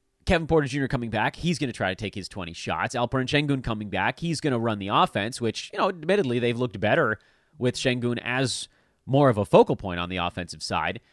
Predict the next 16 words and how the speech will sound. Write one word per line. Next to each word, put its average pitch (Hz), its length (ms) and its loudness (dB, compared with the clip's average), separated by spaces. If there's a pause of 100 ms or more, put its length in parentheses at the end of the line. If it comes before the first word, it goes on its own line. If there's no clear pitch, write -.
(220)
But 233 120 0
they 269 100 10
gotta 240 300 10
find 123 200 0
a 117 40 -2
way 110 120 0
to 107 60 -4
get 101 140 -2
Eason 120 240 -2
in 90 80 -4
the 82 80 -8
mix. - 480 -2 (1000)
What 175 220 8
we're 302 140 4
seeing, 262 400 0
however, 95 640 -2